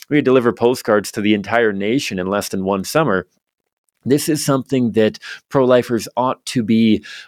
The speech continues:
responding to in action. Sometimes it can be overwhelming when we look at something like Mexico, and we look at Mexico City, as we talked about, a, a na-, uh, a city with millions and millions of people. How are we gonna flip that city? We have to start where we can. We have to go person by person through that city.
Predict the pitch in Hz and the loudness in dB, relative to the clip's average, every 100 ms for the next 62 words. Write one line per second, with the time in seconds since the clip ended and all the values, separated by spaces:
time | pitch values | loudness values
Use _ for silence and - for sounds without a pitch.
0 | - 107 - - 123 123 113 120 117 104 | -4 -4 -4 -2 0 0 -2 -2 -2 -2
1 | 110 98 95 - 92 180 160 165 156 131 | -4 -6 -8 -8 0 0 0 -4 -4 -2
2 | 127 120 113 107 104 104 98 104 107 117 | 2 2 2 2 2 0 -2 0 0 -2
3 | 110 127 113 107 95 107 98 101 - - | -4 -4 -2 -2 -2 -2 -4 -4 -6 -6
4 | 90 82 104 120 127 123 - 120 - 107 | -6 0 0 0 -2 -4 -4 -6 -4 -2
5 | 95 90 101 107 107 - 95 92 85 - | -2 -2 -4 -2 -2 0 0 0 -4 -14
6 | - - 107 107 113 - 107 98 101 95 | -18 -6 -2 0 0 2 2 2 0 -2
7 | - 165 156 80 - - - - 110 110 | 2 4 4 0 -12 -18 -8 -2 0 2
8 | 120 160 170 151 117 117 120 113 110 - | 2 4 4 2 2 2 2 2 -2 -4
9 | - 123 107 - 131 147 156 143 - - | -4 -2 -2 0 0 0 -2 -6 -6 0
10 | 117 - - 98 104 101 101 _ - - | 0 0 -12 -4 0 0 -4 _ -10 -4
11 | 120 92 107 117 123 - 120 113 110 110 | -2 2 0 -2 -6 0 0 2 0 0
12 | 104 - 95 82 87 - 101 90 - 123 | -2 -6 -8 -6 -8 -2 -2 -2 -2 -2
13 | - 117 107 - 107 - 98 101 92 107 | -2 0 0 0 -6 -4 -6 -4 -2 -4
14 | - - 135 190 | -4 -2 -2 -2